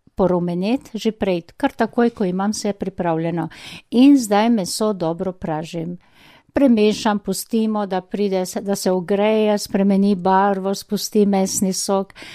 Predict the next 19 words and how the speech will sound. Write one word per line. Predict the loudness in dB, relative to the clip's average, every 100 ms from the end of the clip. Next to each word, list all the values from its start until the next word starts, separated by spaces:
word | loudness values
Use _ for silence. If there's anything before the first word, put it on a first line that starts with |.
| -20 -12
Večkrat | 0 0 0 0 0
pomešam. | 0 0 0 -2 -2 -2 -4 -8 _
Ta | 0 0
postopek | 0 -4 -2 -4 -2 -2 -4 -2
je | -4
nekje | -2 -6 -6 0 2 2 0
skoraj | -2 -2 0 0
tako | 0 2
dolg, | 2 4 2
kot | 0 -4 -8 -18 -18 -14
se | -6 0 0
še | 2 2 2
mehča | 0 -2 -2 0
meso. | 0 0 -2 -2 -4 -18 -18 -18 -18 -20 -20 _
In | 2 2 2
tu | 2 4
je | 6 4 2
tista | 0 0 0 2 4 4 2 0 -6 _ _ _ _ _ _ _ _ -20 -20 -16
zanka, | -10 -4 -2 2 2 2 0